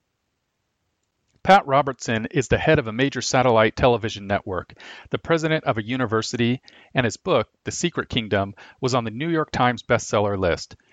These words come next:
But he is not yet politically tested, meaning politically screened. This is what scares them. Power is only supposed to come to those who have played within the political system by the present leader's rules.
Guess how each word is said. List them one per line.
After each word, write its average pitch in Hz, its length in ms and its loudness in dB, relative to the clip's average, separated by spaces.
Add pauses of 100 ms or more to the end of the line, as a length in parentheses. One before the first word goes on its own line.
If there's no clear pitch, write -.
(160)
But 127 140 -2
he 208 160 2
is 175 120 0
not 139 280 0
yet 127 260 4 (100)
politically 139 580 0
tested, - 580 0 (280)
meaning 123 360 -2 (100)
politically 117 480 0
screened. 101 560 -4 (380)
This 180 160 0
is 120 100 -8
what 110 160 0
scares 107 380 -2
them. 82 260 -6 (380)
Power 180 300 2
is 123 100 -6
only 139 180 -2
supposed - 440 -4
to 113 60 -10
come 123 260 -2
to - 100 -12
those 113 400 0 (180)
who - 160 -6
have 120 220 0
played 151 440 2
within 135 460 -2
the 101 80 -4
political 135 440 -2
system 117 540 -4 (160)
by 113 120 2
the - 100 -4
present 120 460 -2
leader's 107 420 -2
rules. 95 480 -6